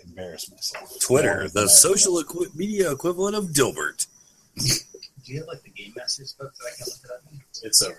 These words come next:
Speaker 4: there. Um, so the last time we left off, our heroes had, are in Iceland. They are, um, checking out this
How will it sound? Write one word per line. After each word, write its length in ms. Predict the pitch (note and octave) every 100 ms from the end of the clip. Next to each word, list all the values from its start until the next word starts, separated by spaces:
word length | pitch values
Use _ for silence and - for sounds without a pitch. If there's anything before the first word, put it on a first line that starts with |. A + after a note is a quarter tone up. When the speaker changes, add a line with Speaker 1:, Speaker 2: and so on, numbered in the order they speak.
| -
Speaker 4:
there. 1300 | F2 - _ _ - - - - - - - - A#2+
Um, 380 | B2 B2 A#2+ B2
so 360 | - C3+ C#3
the 80 | C3
last 300 | C#3 D#3+ D#3+
time 180 | D3+ D3
we 80 | C3+
left 300 | B2+ B2 -
off, 320 | G2 G#2 -
our 140 | G2
heroes 580 | - A#2 A2+ A2 G#2+ -
had, 400 | - G2 G2 F2+ G2
are 260 | F2+ F2
in 100 | E2+ -
Iceland. 480 | A2 A2 C3 C#3+ C#3+ _ _ _
They 120 | G2+ F#2
are, 260 | F2+ F2+
um, 280 | F2+ F2+ F2 F2+ -
checking 260 | A2+ G#2
out 160 | G2+ G2 -
this 460 | - - - -